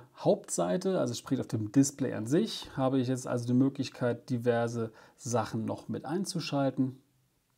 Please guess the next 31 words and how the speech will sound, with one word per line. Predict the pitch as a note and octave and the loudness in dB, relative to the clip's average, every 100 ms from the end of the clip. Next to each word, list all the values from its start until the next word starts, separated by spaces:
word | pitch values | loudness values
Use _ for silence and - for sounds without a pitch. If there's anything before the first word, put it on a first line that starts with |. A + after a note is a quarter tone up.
| _ - - | _ -12 -2
Und | A#2 | 0
sobald | A#2 A2+ A2+ | 2 0 -2
ich | - | -4
mit | A2+ | -4
meinem | G#2+ - | -4 0
Finger | C3 B2+ A#2+ - - - | 2 2 0 -10 -20 -16
drüber | - E3 D#3+ D3 B2 A#2 | 0 4 6 6 2 2
wische, | F3 F3+ F3 E3+ - - - - | 2 4 2 2 -2 -16 -18 -4
habe | A#2+ A2+ | 0 0
ich | A2+ | 0
die | B2+ | -2
sogenannten | A2+ B2 A#2 A#2 | 0 2 2 -2
Funktionsseiten. | - B2 A2+ C#3+ D#3 E3+ E3+ G#2+ - - - - - - - | -2 0 2 6 8 8 2 -2 -4 -10 -16 -16 -20 -20 -4
Ähm, | A#2+ A#2 A#2+ A#2 A#2 - | 2 4 4 2 -2 -2
die | C#3 | -2
Applikation, | D3 D#3 D3+ F3+ E3+ | 2 2 4 4 4
die | |
ich | D3+ | 4
hier | E3 D3+ | 4 2
zeige, | - C#3+ D3+ D3 | 2 2 4 4
ist | C#3 - | 2 -2
quasi | B2 A2+ A#2 A#2+ A#2 | 0 0 2 -2 2
das, | B2 - - D#3 | 2 2 -6 -4
was | A#2 A2+ | -2 -2
ich | A#2 G#2 | -4 -4
eben | A#2+ B2 | -4 -4
auch | A2 - | -4 -6
in | A2+ | -4
Live | C3+ F#3 F#3 | -2 -2 -2
gezeigt | C#3+ - B2+ B2 | -4 0 -2 0
habe, | A#2+ A#2 A#2 | 0 2 0